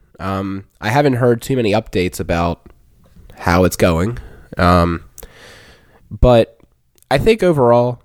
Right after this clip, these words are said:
it's a good idea. The thing that I worry about, like, my overall issue when I heard about all this is,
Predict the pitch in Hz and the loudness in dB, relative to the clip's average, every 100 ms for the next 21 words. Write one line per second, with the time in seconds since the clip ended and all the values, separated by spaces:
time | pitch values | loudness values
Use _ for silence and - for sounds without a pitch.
0 | _ _ _ _ _ 117 110 95 110 98 | _ _ _ _ _ -4 -2 0 0 0
1 | 85 87 101 117 113 _ - 123 156 143 | -4 -4 -4 -6 -10 _ -6 -2 0 0
2 | 123 95 92 95 101 110 113 - - - | 0 0 -2 -2 -2 -4 -4 -8 -18 -10
3 | 101 104 107 101 98 92 90 - - _ | -4 0 0 0 0 0 -4 -8 -20 _
4 | - - - 95 90 90 90 98 92 92 | -14 -10 -6 -4 -4 -4 -6 -4 -2 0
5 | 95 95 104 104 - 95 95 85 | -2 -2 -2 -2 -4 -2 -2 -2